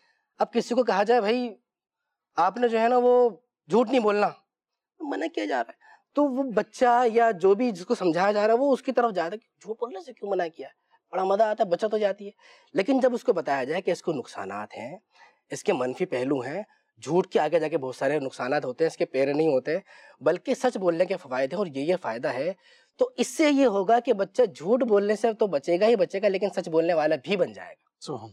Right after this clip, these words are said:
Speaker 1: تو ایک تو یہ ہے کہ صرف منع کرنے کے بجائے اس کے جو آلٹرنیٹو وہ دے دیا جائے۔ second یہ، یہ ہنر سیکھنے کا طریقہ ہے۔ second یہ کہ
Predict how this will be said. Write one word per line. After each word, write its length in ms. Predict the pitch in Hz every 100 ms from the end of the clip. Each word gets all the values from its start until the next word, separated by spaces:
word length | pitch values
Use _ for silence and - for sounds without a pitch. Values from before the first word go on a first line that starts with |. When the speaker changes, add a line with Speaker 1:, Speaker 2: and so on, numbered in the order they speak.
| -
Speaker 1:
تو 60 | -
ایک 220 | 233 269
تو 80 | 311
یہ 140 | 233
ہے 200 | 170 226 285 - _ _
کہ 240 | - 254 262 - _ _ -
صرف 240 | - 320
منع 260 | 277 220 240 240
کرنے 200 | 208 208
کے 120 | 220
بجائے 460 | 147 120 - 196 247 _ _ _ _ _ -
اس 160 | 214
کے 320 | - 262 262 247
جو 140 | 240 214
آلٹرنیٹو 560 | 160 180 - 240 240 240
وہ 120 | 143
دے 120 | 139
دیا 180 | 147 185
جائے۔ 340 | 226 294 _ _ _ _ _ -
second 360 | - 220 277
یہ، 220 | 247 233 294 - _
یہ 160 | 170
ہنر 240 | 196 185 214
سیکھنے 280 | 233 214 233
کا 60 |
طریقہ 280 | 233 240 240
ہے۔ 60 | 233 _ _ _ -
second 300 | 208 254 240
یہ 120 | 269 277 _ _ _ 160 160 - -
کہ 320 | 214 226 240